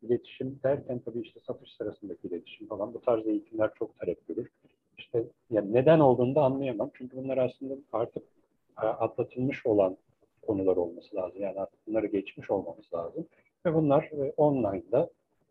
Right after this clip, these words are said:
e, ücretsiz yayınlanan işte belli kitaplarla, kılavuzlarla, online eğitimlerle veya işte böyle podcastlerle anlatılan, geçilen, öğrenilen şeyler olması lazım. Yani bunlar işte ne bileyim firmalar hala diksiyon eğitimi,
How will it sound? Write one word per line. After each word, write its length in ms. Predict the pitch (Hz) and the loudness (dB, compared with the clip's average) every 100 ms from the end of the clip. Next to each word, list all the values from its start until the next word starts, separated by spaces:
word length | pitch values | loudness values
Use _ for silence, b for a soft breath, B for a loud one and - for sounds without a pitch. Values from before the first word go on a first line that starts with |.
| _ | _
e, 60 | 123 | 4
ücretsiz 680 | 113 131 131 135 135 131 127 | 4 4 2 4 4 4 2
yayınlanan 680 | 123 123 123 120 117 123 - | 4 4 2 2 0 -2 -12
işte 340 | - 120 120 120 | -10 -6 -6 -4
belli 280 | 117 117 110 | -4 -4 -6
kitaplarla, 680 | - 113 - 117 107 92 | -2 -4 0 0 0 -2
kılavuzlarla, 800 | - 113 113 110 110 110 92 82 - _ _ - | 0 2 2 2 4 4 2 -6 -8 _ _ -8
online 400 | 117 113 113 113 | -2 2 2 2
eğitimlerle 600 | 110 110 113 107 101 95 | -2 -4 -4 -2 -2 -2
veya 220 | 95 95 | 0 -2
işte 320 | 92 - 98 - _ _ _ - | -4 -4 -6 -6 _ _ _ 0
böyle 180 | 101 101 | 2 2
podcastlerle 680 | 120 - 117 - 104 92 123 | 0 -2 -2 -2 0 -2 0
anlatılan, 580 | 127 110 92 98 92 - | 0 0 -4 -6 -8 -4
geçilen, 420 | 143 - - 92 - | -6 -6 -4 -4 -2
öğrenilen 520 | 127 123 120 104 90 90 _ _ _ _ _ _ | 2 2 2 0 -6 -10 _ _ _ _ _ _
şeyler 380 | - - 160 175 | -2 4 8 10
olması 400 | 165 156 151 - | 8 8 4 6
lazım. 300 | 156 117 104 | 6 6 4
Yani 220 | 104 104 | 0 0
bunlar 240 | 120 123 113 | -4 -4 -4
işte 260 | - 127 | -6 -4
ne 100 | 131 | -2
bileyim 220 | 101 110 | -2 -2
firmalar 400 | - 123 117 117 | 0 -2 0 2
hala 320 | 120 101 101 113 | 4 4 2 -6
diksiyon 420 | 107 - 123 113 | -8 -6 -6 -4
eğitimi, 420 | 82 _ - - | -8 _ -14 -14